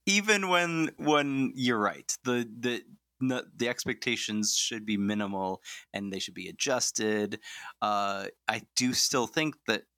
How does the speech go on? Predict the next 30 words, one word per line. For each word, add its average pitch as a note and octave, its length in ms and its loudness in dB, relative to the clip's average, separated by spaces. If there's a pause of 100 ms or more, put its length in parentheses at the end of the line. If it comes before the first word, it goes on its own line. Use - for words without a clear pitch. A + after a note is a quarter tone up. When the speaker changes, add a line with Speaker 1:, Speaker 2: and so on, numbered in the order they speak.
Speaker 2:
you're A2+ 260 0
always A#2 680 0
hoping G#2+ 720 -2 (220)
that G2+ 240 -2 (360)
there A2 140 -2
will G2+ 80 -4
be G#2 160 -2
some G2+ 200 -4
kind G2 200 -6
of G2+ 100 -16
surprise. - 760 -4 (560)
Speaker 1:
Well, C#4 140 4
Speaker 2:
But - 20 4
Speaker 1:
you C#4 40 4
Speaker 2:
I C#4+ 120 4
Speaker 1:
didn't D4 100 -2
fi-, A#3 120 0
you G#3 120 0
didn't B3+ 160 0
find G3+ 180 2
this, F3+ 220 0
th-, B2+ 280 0
any C#3+ 180 2
of C3+ 80 4
this B2+ 120 2
surprising? A#2 640 -2 (1300)
Speaker 2:
<sighs> - 240 2
You A3+ 80 0
know, A#3 180 2
I, E3 280 2